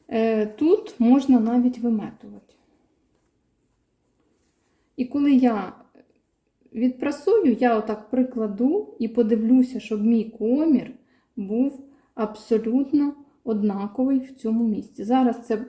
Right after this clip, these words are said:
важко побачити, тому що тут все ще не, не, не запрасовано як потрібно. А коли воно випрасується, я обов'язково це, оцю частинку всю буду звіряти, щоб воно все було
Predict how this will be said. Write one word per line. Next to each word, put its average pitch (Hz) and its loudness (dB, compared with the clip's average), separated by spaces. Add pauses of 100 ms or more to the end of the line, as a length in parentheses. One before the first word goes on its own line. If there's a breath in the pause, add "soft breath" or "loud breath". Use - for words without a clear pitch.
важко 277 -4
побачити, 202 -8
тому 233 0
що - -6
тут 220 -12
все - -10
ще 214 -10
не, 208 -6
не, 220 -4 (560 loud breath)
не 233 2
запрасовано 226 0
як 208 -8
потрібно. 196 -10 (440 soft breath)
А 214 -6
коли 240 2
воно 220 2
випрасується, 226 -4
я 214 -4
обов'язково 208 -4
це, 214 -8
оцю 208 -8
частинку 277 -6
всю 202 -14
буду 233 0 (380 loud breath)
звіряти, 208 -4
щоб 190 -14
воно 196 -4
все 262 -6
було 202 -6